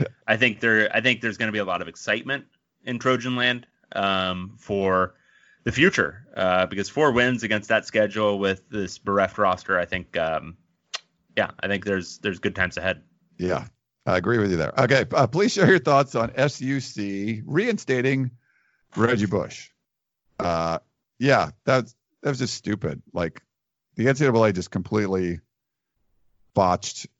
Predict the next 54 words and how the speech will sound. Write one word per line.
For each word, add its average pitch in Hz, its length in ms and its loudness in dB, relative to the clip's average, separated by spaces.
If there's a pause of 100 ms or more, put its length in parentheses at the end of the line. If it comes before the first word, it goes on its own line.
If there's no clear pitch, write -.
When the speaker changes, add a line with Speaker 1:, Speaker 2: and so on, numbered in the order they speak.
(120)
Speaker 2:
that. 80 400 -2
So 80 260 -2
ten 135 300 2
years 120 280 2
away 98 260 2
from 101 160 -4
the 90 60 -6
program, 98 360 0
and 110 60 2
that's 160 160 4
only 180 180 4
because 123 500 2 (300)
they 127 120 4
changed 156 300 4
the 120 80 2
rule. 123 260 6
It 95 40 2
was 98 120 -4
gonna 143 180 2
be 113 220 -2 (100)
forever, 107 600 2
like, 92 260 -6
in 113 100 0
perpetuity, 113 600 2
he 87 60 -2
was 82 120 -8
gonna 92 140 -4
have 90 100 -4
to 82 100 -10
stay 95 180 -4
away. 76 320 -2
So 73 400 -6
that 123 160 2
just - 180 -6
was 82 120 -6
silly 80 260 -4
to 60 60 -8
me. 69 200 -8 (480)
Speaker 1:
Yeah, 170 180 4
it's 131 120 0
good. 120 380 0
Um, 113 580 0
and, 120 400 2
like, 143 200 -2
whenever 220 260 2
you 156 200 2
can, 113 380 -2 (920)
you 170 100 4
know, 143 100 6
reinstate 139 480 4
a 131 40 0
guy 123 220 4
who 127 120 -2
was, 117 260 -6